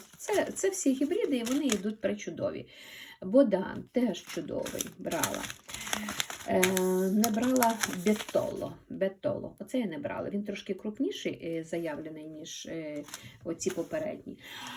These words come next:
Е, взяла, <laughs> так само, як і з моркою, взяла сорт, взяла Детройт. Це старий-старий сорт. Але ви знаєте, що, е, от, е, треба бути уважним. А я була неуважна.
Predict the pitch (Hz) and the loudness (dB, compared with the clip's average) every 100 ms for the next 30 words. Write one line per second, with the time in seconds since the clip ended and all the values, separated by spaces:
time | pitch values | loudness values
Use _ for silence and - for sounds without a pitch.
0 | - - - 214 220 220 233 381 508 427 | 0 0 2 4 4 4 2 4 6 4
1 | 285 254 247 - - - 294 - 349 339 | 4 4 2 2 2 8 8 8 2 6
2 | 294 277 277 247 233 294 605 554 - 196 | 6 6 6 4 6 8 8 8 4 -2
3 | 220 415 403 311 - _ - - 269 - | 2 4 4 2 -4 _ -10 4 6 6
4 | - - - 202 381 311 202 269 269 185 | 0 -20 -2 4 6 6 6 2 2 0
5 | 139 - - _ _ _ - - - - | 0 -6 -12 _ _ _ -20 -20 -20 -10
6 | - 508 427 - 311 370 339 285 - 277 | 4 4 4 0 2 4 4 2 4 6
7 | 247 226 - 156 - - 233 277 370 622 | 6 2 -2 -6 -6 0 4 4 4 0
8 | 370 - - 220 - - 185 185 - 190 | 2 0 2 0 0 -2 -4 -2 -2 -4
9 | - - - - - 269 403 330 196 - | -6 -8 -8 -10 -4 -2 2 2 2 -2
10 | 220 202 160 151 - 101 - - - - | -2 -4 -2 -6 -8 -10 -12 -16 -18 -18
11 | - 190 208 494 277 226 262 233 214 208 | -8 0 2 6 4 6 6 6 2 -2
12 | - - | -8 -10